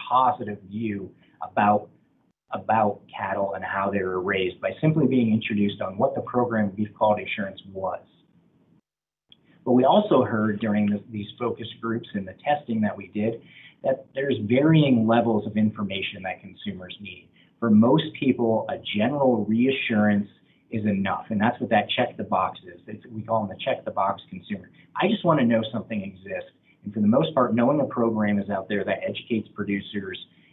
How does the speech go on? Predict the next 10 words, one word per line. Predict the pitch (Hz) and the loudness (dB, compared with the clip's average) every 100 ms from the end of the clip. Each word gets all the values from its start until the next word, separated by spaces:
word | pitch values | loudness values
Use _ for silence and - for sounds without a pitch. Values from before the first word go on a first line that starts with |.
| - | -8
and | 101 | -4
has | 110 113 110 | 2 2 4
guidelines | 107 101 104 104 98 98 98 95 - | 2 4 2 2 -2 -2 -4 -8 -10
on | 101 | -8
how | - 98 101 | -6 -6 -2
cattle | 107 107 98 - _ - | 0 0 -4 -10 _ -4
are | 107 95 | -4 -2
raised | 90 90 - | -4 -6 -8
is | 104 104 | -10 -8
enough. | 92 87 - | -8 -10 -12